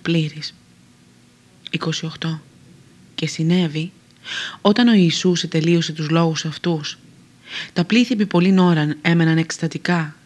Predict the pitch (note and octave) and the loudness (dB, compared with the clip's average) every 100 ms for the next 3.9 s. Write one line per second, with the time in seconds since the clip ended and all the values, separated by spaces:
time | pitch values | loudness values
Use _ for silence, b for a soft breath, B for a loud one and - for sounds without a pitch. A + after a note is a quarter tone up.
0 | _ - F3 E3+ - C#3+ - D#3 D3+ D#3 | _ 0 0 0 -6 -8 -6 -6 -6 -6
1 | D#3 D#3 D#3+ - D#3+ D#3+ D#3 D3 D#3 - | -4 -4 -6 -4 -4 -2 -4 -8 -10 -16
2 | _ _ _ _ _ _ _ _ _ _ | _ _ _ _ _ _ _ _ _ _
3 | - - - D#3 D#3 D#3 D#3+ D3+ | -14 -12 -8 -6 -4 -4 -4 -4